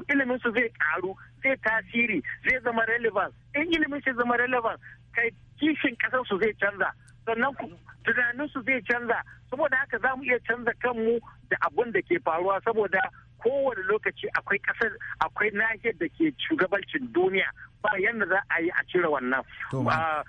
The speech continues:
Speaker 1: misali za a ga ƙasa tana shugabantan ƙasashe a ƙwallon ƙafa. Za ka ju-, ju-, dubi ƙasa tana shugabantar mu-,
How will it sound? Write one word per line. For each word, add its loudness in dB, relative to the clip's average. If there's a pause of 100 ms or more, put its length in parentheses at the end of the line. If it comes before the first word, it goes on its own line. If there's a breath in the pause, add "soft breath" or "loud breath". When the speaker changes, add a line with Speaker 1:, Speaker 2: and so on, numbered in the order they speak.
(160 loud breath)
Speaker 1:
misali 2
za 2
a -10
ga -10
ƙasa 0
tana 0
shugabantan 0
ƙasashe 0
a -2
ƙwallon 0
ƙafa. 0 (380 loud breath)
Za 2
ka 0
ju-, -2
ju-, 4
dubi 2
ƙasa 0
tana 0
shugabantar 0
mu-, -2